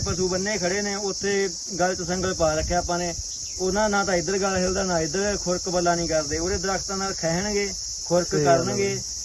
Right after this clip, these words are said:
Speaker 1: ਉਹ ਚੀਜ਼ ਨਾਲ ਵੀ ਪਸ਼ੂ ਨੂੰ ਰਿਲੈਕਸ ਮਿਲਦਾ ਹੈ।
Speaker 2: ਕੁਦਰਤੀ ਚੀਜ਼ ਆ ਗਈ। ਵੈਸੇ ਵੀ ਦੇਖੋ ਦੋਸਤੋ, ਮੱਝਾਂ ਦੇਖੋ ਕਿਵੇਂ ਨਜ਼ਾਰੇ ਨਾਲ ਨਹਾ ਰਹੀਆਂ ਨੇ,
Speaker 1: ਬਾਕੀ
Speaker 2: ਆਰਾਮ
Speaker 1: ਭਾਈ
Speaker 2: ਕਰੀ ਜਾਂਦੀਆਂ
Speaker 1: ਗਰਮੀ
Speaker 2: ਨੇ।
Speaker 1: ਦਾ ਟਾਈਮ ਹੈਗਾ, ਗਰਮੀ ਦੇ ਟਾਈਮ 'ਚ ਤਾਂ ਮੰਨ ਲਓ ਆਪਾਂ ਨੂੰ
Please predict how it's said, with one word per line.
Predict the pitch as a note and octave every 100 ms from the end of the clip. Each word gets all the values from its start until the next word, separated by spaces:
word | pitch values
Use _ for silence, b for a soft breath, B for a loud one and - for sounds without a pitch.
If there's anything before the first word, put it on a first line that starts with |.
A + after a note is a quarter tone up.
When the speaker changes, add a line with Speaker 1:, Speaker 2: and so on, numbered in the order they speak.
| -
Speaker 1:
ਉਹ | F3+ G#3+
ਚੀਜ਼ | - A3+
ਨਾਲ | G#3 G3+
ਵੀ | G3
ਪਸ਼ੂ | G3+ E3+ F#3+
ਨੂੰ | G3+
ਰਿਲੈਕਸ | F#3+ F#3 F3+ G#3+
ਮਿਲਦਾ | G#3 F3 D#3+
ਹੈ। | C#3 - -
Speaker 2:
ਕੁਦਰਤੀ | - E3+ F#3+ F3+ G#3
ਚੀਜ਼ | G3 G3
ਆ | F3+
ਗਈ। | F3+
ਵੈਸੇ | F#3 F#3
ਵੀ | G#3+
ਦੇਖੋ | G3+ G3+ G#3+
ਦੋਸਤੋ, | G#3+ G3+ A3+
ਮੱਝਾਂ | G#3+ F#3 A3
ਦੇਖੋ | A3 G3+ G3+
ਕਿਵੇਂ | G3+ G3+
ਨਜ਼ਾਰੇ | G3+ G3 F#3+ G3
ਨਾਲ | G3
ਨਹਾ | G3+ G#3+
ਰਹੀਆਂ | G3 F#3 F#3+ F#3+
ਨੇ, | G3+ G3+ - - - - - -
Speaker 1:
ਬਾਕੀ | E3+ F#3
Speaker 2:
ਆਰਾਮ | D3 F#3 A3 A3+
Speaker 1:
ਭਾਈ | G#3+
Speaker 2:
ਕਰੀ | G3+
ਜਾਂਦੀਆਂ | F#3+ F3 D3 C#3+
Speaker 1:
ਗਰਮੀ | G3+
Speaker 2:
ਨੇ। | G3+
Speaker 1:
ਦਾ | G3
ਟਾਈਮ | F#3+ F#3
ਹੈਗਾ, | F#3+ F#3+ F#3
ਗਰਮੀ | F#3 F#3
ਦੇ | F#3+
ਟਾਈਮ | F#3 F#3
'ਚ | F3+
ਤਾਂ | F#3 F#3 F#3
ਮੰਨ | F#3
ਲਓ | F3+
ਆਪਾਂ | F3+ F3+
ਨੂੰ | F#3 F#3